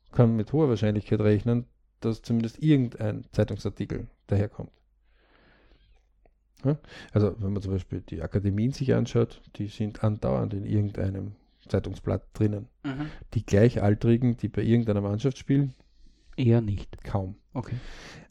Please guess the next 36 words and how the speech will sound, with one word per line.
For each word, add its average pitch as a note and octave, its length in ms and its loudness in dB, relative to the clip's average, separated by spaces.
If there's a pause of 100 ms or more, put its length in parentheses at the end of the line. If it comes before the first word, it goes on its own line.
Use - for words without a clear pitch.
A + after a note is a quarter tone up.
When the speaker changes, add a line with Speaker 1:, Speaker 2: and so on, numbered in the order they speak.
(120)
Speaker 1:
Ähm, C3+ 400 2 (1600)
das B2+ 160 6
heißt, D#3 140 6
man C#3+ 160 6
muss D#3+ 140 2
sich E3 160 2
klar G2 200 8
sein, C#3+ 220 4
wann B2 120 6
mache A#2+ 160 4
ich A#2+ 60 -2
den B2+ 120 2
Absprung? - 480 -4 (240)
Wie C#3 180 2
weit A2+ 400 6
reizt G#2 320 4
sich's - 240 0
aus? A#2+ 520 -2 (140)
Und C#3+ 380 6 (760)
wer C#3 460 10
für - 160 -2
sich - 260 -2
vorgesorgt - 960 -4
hat, - 220 -2
während C3 380 2
der A2+ 80 -2
Berufsfußballer A#2+ 1120 -2
vielleicht A2 380 0
ist E3 340 0
oder G#2 260 -8
Teilberufsfußballer A#2+ 1040 2
oder G#2+ 100 0
in G#2+ 80 0
den B2+ 160 2
Hoffnungsplan A#2+ 580 -4
hineingeht. G#2 540 -2